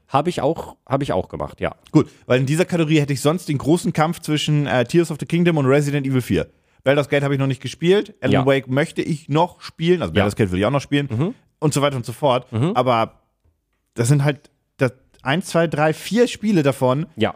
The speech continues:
Speaker 2: sind halt jetzt rausgekommen.
Speaker 1: Ja. Ja,
Speaker 2: Also
Speaker 1: ja, ja,
Speaker 2: jetzt
Speaker 1: ja,
Speaker 2: in
Speaker 1: ja.
Speaker 2: den letzten
Speaker 1: Mhm.
Speaker 2: paar Wochen. So.
Speaker 1: Was ich, äh, dazu sagen, äh, möchte
Speaker 2: Aber
Speaker 1: ganz kurz,
Speaker 2: Baldur's
Speaker 1: also bei,
Speaker 2: Gate
Speaker 1: bei,
Speaker 2: ist schon länger.
Speaker 1: bei, bei Game of the Year und, äh, und Co. ist das ja relativ eindeutig, was damit gemeint ist.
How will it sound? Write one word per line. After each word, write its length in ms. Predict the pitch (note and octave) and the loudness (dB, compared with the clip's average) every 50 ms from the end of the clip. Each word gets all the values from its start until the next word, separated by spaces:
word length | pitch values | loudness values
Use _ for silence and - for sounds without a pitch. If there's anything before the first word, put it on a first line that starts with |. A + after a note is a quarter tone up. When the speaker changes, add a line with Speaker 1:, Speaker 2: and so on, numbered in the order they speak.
| _ _ | _ _
Speaker 2:
sind 260 | _ - D3+ E3+ E3+ | _ 2 2 2 2
halt 220 | D#3+ E3 E3 D#3+ - | 2 -2 -2 -4 -6
jetzt 460 | - A#2+ B2+ F3 G3+ G3 - - - | -4 0 2 2 2 0 -2 -4 0
rausgekommen. 520 | D#3+ F3 F#3+ D3 - A2 - A#2 G#2 G2 F#2 _ | 0 0 0 0 -4 -6 -4 -4 -4 -4 -4 _
Speaker 1:
Ja. 160 | - A2 G2+ - _ _ _ _ _ - | -2 -2 -2 -4 _ _ _ _ _ -2
Ja, 120 | C#3+ D#3+ | 0 2
Speaker 2:
Also 120 | F3+ F3+ | 2 2
Speaker 1:
ja, 60 | D#3+ C#3+ | 2 2
ja, 100 | B2+ A#2 | 2 2
Speaker 2:
jetzt 100 | A#2 A#2 G#2+ | 2 2 2
Speaker 1:
ja, 20 | G2+ | 2
Speaker 2:
in 40 | |
Speaker 1:
ja. 60 | G2+ A2 | 2 2
Speaker 2:
den 60 | A2 | 2
letzten 340 | A#2 A2+ - - A#2 A2 G#2+ | 2 0 0 -2 -2 0 0
Speaker 1:
Mhm. 260 | G2+ A#2+ C3 F3+ A3 | 0 0 -2 -2 0
Speaker 2:
paar 160 | C4+ B2 A2 | 0 0 0
Wochen. 240 | B2 C3+ B2+ G#2+ E2+ | 2 0 0 -2 -4
So. 200 | - - D#2+ A1+ - | -4 -6 -6 -4 -2
Speaker 1:
Was 140 | - C#3+ E3 | -2 -2 -2
ich, 120 | F#3 - | -2 -4
äh, 180 | C3 C3+ C#3 C3 | -2 0 0 0
dazu 240 | A#2+ A#2+ - - F#3+ | -2 -4 -6 -4 -2
sagen, 360 | D#3+ C3+ B2 A2+ A#2 A2+ A2+ | -2 0 0 -2 -4 -6 -4
äh, 220 | - G#2 G#2 G#2 | -2 -2 0 0
möchte 200 | G2+ A2 B2 - | 0 -2 -2 -2
Speaker 2:
Aber 100 | A#2 G2 | -2 -2
Speaker 1:
ganz 100 | D#2 C2 | -2 -2
kurz, 120 | - C3 C3 | -2 -2 0
Speaker 2:
Baldur's 140 | A2 A2 A2 | 0 0 0
Speaker 1:
also 100 | A2 A2+ | 2 0
bei, 60 | A2+ | 0
Speaker 2:
Gate 60 | A2+ | 2
Speaker 1:
bei, 100 | - A#2 | 2 0
Speaker 2:
ist 80 | A2+ A2 | 0 -2
schon 100 | - - | -4 -6
länger. 220 | G1+ - - - - | -12 -14 -14 -6 -2
Speaker 1:
bei, 240 | G#2+ G#2 G#2+ G#2+ | 0 0 0 0
bei 220 | G2 G#2 G2+ G2+ G2+ | 0 0 0 0 0
Game 200 | E2+ G2+ G#2+ A2+ | 0 0 -2 -2
of 100 | A2 - | -2 -4
the 80 | - G#2+ | -4 -4
Year 320 | F#2 G2 A#2 A2+ A2+ A2 | -2 0 2 2 2 0
und, 340 | G2+ G2 G2 G2+ G2+ G2 - | 0 -2 -2 -2 -2 -4 -6
äh, 280 | - - G2+ G2+ G2+ G2+ | -4 -4 -2 -2 -2 -4
und 200 | - - G#2 F#2+ | -6 -8 -10 -10
Co. 260 | - - B2+ A#2+ A#2+ A#2+ | -6 -2 0 0 0 -2
ist 240 | - A#2 A2+ - | -4 -6 -6 -4
das 120 | - G#2+ - | -6 -2 -2
ja 80 | A2 | -2
relativ 320 | F#2+ G#2 G#2 G2+ G2 G#2 - | -2 0 -2 -4 -4 -4 -2
eindeutig, 440 | D2+ G2+ G#2 G#2+ A2 G2+ A2 F#2+ G2 | -2 -2 0 0 -2 -2 -2 -4 -4
was 140 | A2 G#2 | -4 -2
damit 240 | - A2+ G#2 G2+ - | -2 -4 -4 -4 -4
gemeint 260 | - G#2 G2+ A2+ - | -2 0 0 0 0
ist. 180 | - C3 C#3 - | -2 -4 -6 -8